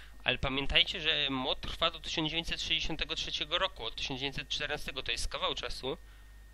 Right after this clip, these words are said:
i można byłoby coś tam pomyśleć. No ale tak, dalej, mamy Włochy. E, Włochy w latach dwudziestych, rewolucja Mussoliniego, e, tutaj walka z Austro-Węgrami.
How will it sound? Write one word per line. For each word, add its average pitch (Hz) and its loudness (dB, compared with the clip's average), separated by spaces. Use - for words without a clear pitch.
i 254 0
można 151 2
byłoby 127 -4
coś - -6
tam 143 -4
pomyśleć. - 0
No 185 10
ale 190 12
tak, - -4
dalej, 110 12
mamy 175 6
Włochy. 131 0
E, 110 6
Włochy 113 -2
w - -12
latach 113 2
dwudziestych, 113 -4
rewolucja 113 -2
Mussoliniego, 120 0
e, 113 0
tutaj 113 4
walka 131 8
z 113 -4
Austro-Węgrami. 123 4